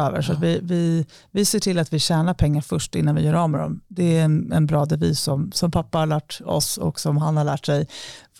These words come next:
Speaker 1: liksom, och som, som vi kommer föra vidare framåt. För det,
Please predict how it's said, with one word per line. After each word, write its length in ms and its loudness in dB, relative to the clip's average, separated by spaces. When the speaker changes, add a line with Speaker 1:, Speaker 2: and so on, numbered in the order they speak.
Speaker 1:
liksom, 400 -2
och 160 -2
som, 340 0
som 180 0
vi 140 2
kommer 240 2
föra 240 -2
vidare 320 -2
framåt. 380 -2
För 120 -8
det, 300 0